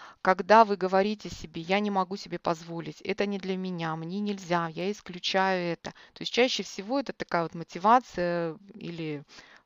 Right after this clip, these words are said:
условия диеты. Наш мозг так работает, что он не различает, говорим ли мы все это по отношению к куску шоколадного торта или по отношению к тем целям, которые мы в жизни хотим достигнуть.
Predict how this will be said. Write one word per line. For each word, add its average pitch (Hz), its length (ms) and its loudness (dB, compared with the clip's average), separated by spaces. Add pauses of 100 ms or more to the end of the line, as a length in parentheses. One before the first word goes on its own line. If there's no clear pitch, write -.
условия 220 580 4
диеты. 180 600 -2 (480)
Наш 226 320 4
мозг 240 320 -2
так 220 240 4
работает, 196 580 2
что - 220 -4
он 214 140 0
не 214 100 0
различает, 208 800 4
говорим 208 480 2
ли 190 100 -4
мы 175 260 -4 (260)
все - 240 -4
это 185 240 2
по - 180 2
отношению 180 640 -2
к - 60 -20
куску - 360 -12
шоколадного 170 680 -2
торта 254 480 0 (340)
или 196 140 -2
по 190 220 8
отношению 185 640 0
к - 40 -14
тем 175 240 -2
целям, 226 460 4
которые 196 520 0
мы 160 120 -8
в 147 40 -14
жизни 175 280 -6
хотим 160 400 -8
достигнуть. 165 680 -6